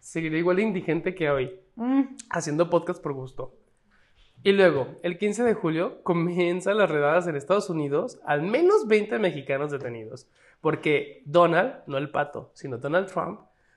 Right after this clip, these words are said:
Speaker 1: confirmó que comienzan redadas masivas en diez ciudades del país, de Estados Unidos, para deportar a miles de indocumentados. Aseguró que tiene la obligación de hacerlo, ya que si la gente entra al país ilegalmente, se les expulsará legalmente.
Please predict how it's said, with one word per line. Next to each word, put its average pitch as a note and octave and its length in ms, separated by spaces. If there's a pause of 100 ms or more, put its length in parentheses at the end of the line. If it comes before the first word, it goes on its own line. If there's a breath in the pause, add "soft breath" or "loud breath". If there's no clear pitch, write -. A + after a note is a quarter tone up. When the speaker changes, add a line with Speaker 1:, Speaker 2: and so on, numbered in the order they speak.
Speaker 1:
confirmó D#3 480
que F#3+ 120
comienzan D3 460
redadas E3 420
masivas E3 640
en C#3+ 240
diez F#3+ 220
ciudades F3+ 360
del D#3+ 160
país, D#3+ 560 (140)
de C3 80
Estados B2 320
Unidos, D#3+ 400 (400 soft breath)
para D#3+ 140
deportar C#3+ 360
a C#3+ 60
miles F#3+ 400
de A3 60
indocumentados. B2+ 800 (400)
Aseguró C#3 420
que F3 100
tiene E3 240
la D#3+ 100
obligación C#3 460
de B3 60
hacerlo, G#3 560 (260 loud breath)
ya D#3+ 120
que E3+ 80
si F3 120
la C#3+ 120
gente D3+ 480
entra A#3 200
al G#3+ 100
país D3 420
ilegalmente, D3 880
se - 140
les C#3 140
expulsará C#3+ 720
legalmente. C#3 880